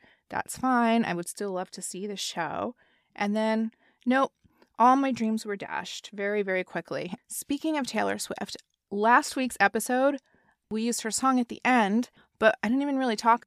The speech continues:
about her new album or anything. Because I was just talking to Brett, I just randomly texted him earlier, and I was like, "How do you feel when you hear Sexy Baby?"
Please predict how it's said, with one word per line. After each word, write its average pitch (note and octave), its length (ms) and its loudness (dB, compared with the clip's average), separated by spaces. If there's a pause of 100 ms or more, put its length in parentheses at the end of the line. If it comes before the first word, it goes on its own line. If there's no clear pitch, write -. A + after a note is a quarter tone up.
about G3+ 520 6
her G#3+ 140 0
new G3+ 160 0
album F3+ 400 0
or E3+ 120 -4
anything. G#3+ 500 -4 (400)
Because A3+ 380 4
I B3+ 60 6
was A#3+ 80 4
just A3 160 -4
talking G3+ 280 2
to F#3+ 60 -2
Brett, F3+ 340 2 (360)
I G#3 100 0
just A#3 200 2
randomly A3 520 2
texted G3 380 -2
him F#3 200 -6
earlier, E3+ 560 -4
and F#3 120 -4
I F3+ 100 -2
was F3+ 180 -4
like, F3 600 -4 (220)
"How B3+ 180 0
do D#4 60 2
you E4 80 2
feel A3+ 280 0
when G#3+ 100 2
you G#3 120 0
hear F#3 400 -4
Sexy - 500 -8
Baby?" - 480 -10